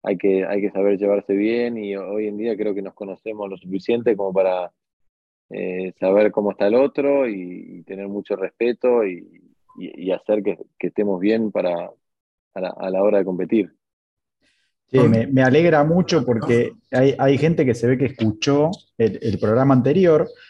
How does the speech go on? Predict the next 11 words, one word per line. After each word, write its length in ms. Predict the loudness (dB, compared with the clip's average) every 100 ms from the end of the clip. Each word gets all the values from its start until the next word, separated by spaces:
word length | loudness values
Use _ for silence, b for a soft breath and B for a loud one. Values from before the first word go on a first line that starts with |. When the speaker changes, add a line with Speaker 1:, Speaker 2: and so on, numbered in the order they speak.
| _
Speaker 2:
¿sí? 320 | -4 -4 -4 B _
Y 80 | -2
preguntan 540 | 2 4 4 4 2
si 160 | 2 0
la 100 | -2
furgoneta 640 | 0 2 4 4 2 2
sigue 280 | 0 2 2
funcionando 720 | 2 0 2 4 4 4 2
todavía. 560 | 0 0 0 -2 -4 -8 _
Speaker 1:
Sí, 540 | -20 -16 -2 0 0 -4 _ _
sí, 100 | -4